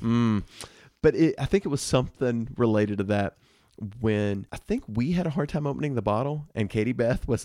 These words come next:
able to open it on her own. Child safety. But like you said, you know, she was seven. So she's at that point where we,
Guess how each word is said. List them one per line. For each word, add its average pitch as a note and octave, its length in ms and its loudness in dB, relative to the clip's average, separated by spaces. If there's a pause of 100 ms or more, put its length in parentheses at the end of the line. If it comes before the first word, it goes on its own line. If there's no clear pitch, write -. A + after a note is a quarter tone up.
able G#2+ 220 0
to F2+ 80 -4
open G#2 260 -2
it A#2 160 -4
on G#2+ 160 -4
her G#2+ 120 -4
own. B2 280 -4 (400)
Child - 260 -10
safety. A2 400 -2 (360)
But D#3+ 120 0
like E3 160 -2
you E3+ 80 -6
said, D#4+ 260 -6
you B2 80 -2
know, G#2+ 100 -2
she - 180 -2
was G2 140 0
seven. C#3+ 440 0 (360)
So - 140 -2
she's F3+ 300 -2
at A#2 140 -2
that - 180 -4
point G2+ 280 -6
where G2 160 -2
we, G2 300 -6